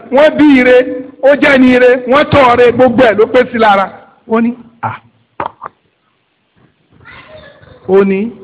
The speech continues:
"Ẹrù góòdì báyìí ló ń fẹ́ ni, àbí sílíbà?" Ó ka gbogbo ẹ̀ lọ. Ní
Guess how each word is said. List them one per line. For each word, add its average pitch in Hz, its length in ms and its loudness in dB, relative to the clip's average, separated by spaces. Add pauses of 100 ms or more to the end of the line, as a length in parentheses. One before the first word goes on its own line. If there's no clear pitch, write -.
(1800)
"Ẹrù 208 440 0
góòdì 208 560 0
báyìí 180 320 0
ló 185 240 0
ń 156 60 -4 (100)
fẹ́ 165 220 0
ni, 143 240 -10 (680)
àbí 117 380 -6 (140)
sílíbà?" 185 460 -2 (840)
Ó 277 220 2
ka 233 180 0
gbogbo 214 360 0
ẹ̀ 196 140 2
lọ. 190 160 -6 (400)
Ní 247 140 0